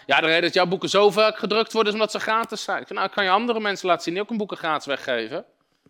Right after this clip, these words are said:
Die komen niet tot de fractie." Ja, wat is dan het verschil? Genade.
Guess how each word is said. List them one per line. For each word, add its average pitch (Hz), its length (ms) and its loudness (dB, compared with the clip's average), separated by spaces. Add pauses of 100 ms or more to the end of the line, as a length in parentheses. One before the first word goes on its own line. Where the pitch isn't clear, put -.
(100)
Die 208 120 -6
komen 208 280 2
niet 165 120 -2
tot 165 140 -4
de 170 80 -12
fractie." 220 580 -6 (760)
Ja, 170 120 0
wat 202 120 4
is - 60 -10
dan 226 120 4
het 208 80 -6
verschil? 220 500 -4
Genade. 247 640 -2